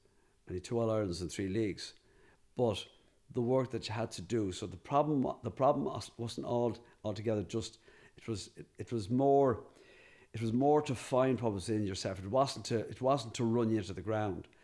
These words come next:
Everything, there was a pur-, there was a purpose in it. And, um, but there was times you would do it and there was times you wouldn't go next night or near it. Do you understand? And, um, but again, it was, it was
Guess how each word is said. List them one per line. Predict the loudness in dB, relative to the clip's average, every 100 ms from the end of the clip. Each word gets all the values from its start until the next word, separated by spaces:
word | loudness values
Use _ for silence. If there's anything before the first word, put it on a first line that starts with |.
| -20 -6
Everything, | 0 0 0
there | 0
was | -4
a |
pur-, | 0 0 0 -4
there | -8
was | -4 -4
a |
purpose | -2 0 -2 -2 -2
in | -2 -2
it. | -6 -16 -20 -20 -6
And, | -2 0 0
um, | 0 -2 -4 -8 -16 -14
but | -6
there | -4
was | -2
times | 2 2
you | 2
would | 2
do | 2
it | 2
and |
there | 0
was | -2
times | -2 -2
you |
wouldn't | -4 -6
go | -4
next | -2 -4
night | -4 -4
or | 0
near | 2 2
it. | -2 -12 _ _
Do | 0
you |
understand? | 0 0 -2 -2 -6 -14 -20 -20 -4
And, | 0 2 4
um, | 4 4 0 -4 -20 -20 _
but | -2
again, | 0 2 2 2
it | 0
was, | 0 0 -2 -8 -14 _ _ _ _ _ -6
it | -6 -4 0
was | 2 2 0 -2